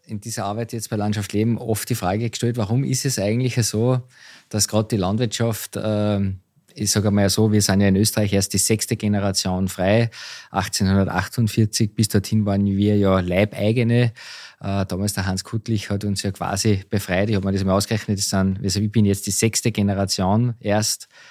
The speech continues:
was frei ist, das ist nicht lang, ja. Ähm, und irgendwie hab ich aber das Gefühl, man will ja gar nicht, dass wir ein Geld verdienen, ja.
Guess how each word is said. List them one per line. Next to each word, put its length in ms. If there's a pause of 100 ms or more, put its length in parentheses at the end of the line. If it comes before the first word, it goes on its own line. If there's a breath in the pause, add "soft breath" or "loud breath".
(200 loud breath)
was 240
frei 400
ist, 180
das 140
ist 120
nicht 140
lang, 300
ja. 260 (600 loud breath)
Ähm, 600 (300)
und 180
irgendwie 280
hab 80
ich 60
aber 100
das 180
Gefühl, 300
man 220
will 140
ja 140
gar 260
nicht, 280
dass 160
wir 280
ein 120
Geld 180
verdienen, 480
ja. 320